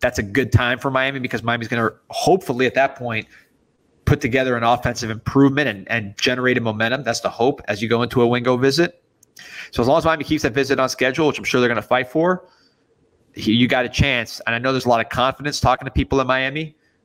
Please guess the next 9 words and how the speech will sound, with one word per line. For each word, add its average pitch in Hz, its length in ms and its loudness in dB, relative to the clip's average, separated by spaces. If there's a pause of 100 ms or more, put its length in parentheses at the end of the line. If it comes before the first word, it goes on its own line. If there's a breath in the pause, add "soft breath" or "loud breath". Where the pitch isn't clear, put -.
(120)
He's 117 160 0
been 123 200 0
in 117 220 -10
Miami 120 260 -2
unofficially. 127 480 0
They 110 100 2
like 117 220 2
the 113 80 -4
relationship. 117 840 -2